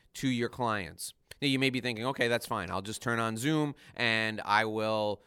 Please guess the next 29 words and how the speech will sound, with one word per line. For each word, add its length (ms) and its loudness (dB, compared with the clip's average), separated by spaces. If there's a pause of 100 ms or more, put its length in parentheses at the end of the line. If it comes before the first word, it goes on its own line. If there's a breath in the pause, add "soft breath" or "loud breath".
(140)
meet 160 0
with 140 -2
my 100 2
clients 600 2
and 360 -2
they'll 160 2
accept 360 -2
that." 260 -2 (220 soft breath)
That's 260 4
not 240 0
true. 480 -2
Everybody 420 6
can 220 -4
do 220 -4
that. 300 -4 (360 soft breath)
You 260 0
need 220 2
to 100 -2
show 400 8
that 120 2
you 200 2
have 320 4
a 100 -2
unique 640 0
proprietary 800 4
system 760 -2 (260 soft breath)
that 180 4
was 160 0
developed 680 4